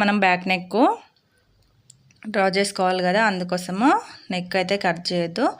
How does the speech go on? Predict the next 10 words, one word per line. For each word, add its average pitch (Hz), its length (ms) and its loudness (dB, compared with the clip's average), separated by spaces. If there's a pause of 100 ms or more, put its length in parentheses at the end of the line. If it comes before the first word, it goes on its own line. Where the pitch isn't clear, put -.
(480)
ఇలా 202 200 2
కట్ 185 180 0
చేసుకున్న 196 360 -4
తర్వాత 175 260 0 (140)
చెస్ట్ 196 240 -2 (120)
దగ్గర 185 240 0 (200)
టక్స్ 202 280 -2
అనేవి 185 320 0
ఇచ్చేసుకోండి. 175 520 -2 (100)
మనం 185 140 -2